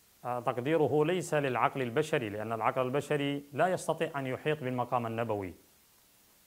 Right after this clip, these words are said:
فلو أن التقدير جاء من البشر لكنا نعطي النبي شيئًا أقل من شأنه وأقل من حقه وأقل من مكانته.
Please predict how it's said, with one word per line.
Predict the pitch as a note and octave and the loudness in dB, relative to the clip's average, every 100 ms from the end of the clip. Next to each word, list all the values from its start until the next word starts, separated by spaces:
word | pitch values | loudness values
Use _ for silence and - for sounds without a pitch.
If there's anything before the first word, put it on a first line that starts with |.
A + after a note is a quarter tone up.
| _ | _
فلو | A#2 A2+ A#2+ | -4 -2 0
أن | E3 D#3+ | 2 2
التقدير | C3+ - - B2+ D#3 | 2 2 0 2 2
جاء | A#2 D#3+ D3 | 4 2 2
من | B2 | 0
البشر | C3+ D#3 D#3+ D#3+ E3 | 0 2 4 2 0
لكنا | C#3+ - F#3+ F3 | -2 0 2 2
نعطي | F3 D#3 E3 | 2 0 0
النبي | D3+ E3+ E3 | 0 0 -2
شيئًا | D#3 F#3 E3 D#3 E3 - - | 0 0 2 0 -2 -6 0
أقل | D3+ F3+ F3+ F3 F3 F3+ E3 | 0 4 2 2 -4 -6 -4
من | C#3 D3+ | -2 0
شأنه | - C3 A#2+ B2+ - - _ _ _ | -2 -2 -4 -6 -10 -20 _ _ _
وأقل | B2 B2 B2 C#3+ D3 C#3+ C#3 | 0 0 2 4 4 2 0
من | A#2+ C3+ | -2 -2
حقه | - C3 - A2+ A#2 B2 C#3+ - _ _ | -4 -4 -4 -2 -2 -6 -10 -20 _ _
وأقل | A2 A#2+ - D3 C#3 | -2 -2 2 2 2
من | C3+ B2+ | 0 0
مكانته. | B2+ D#3 D3+ A#2 A2+ | 0 2 2 0 -4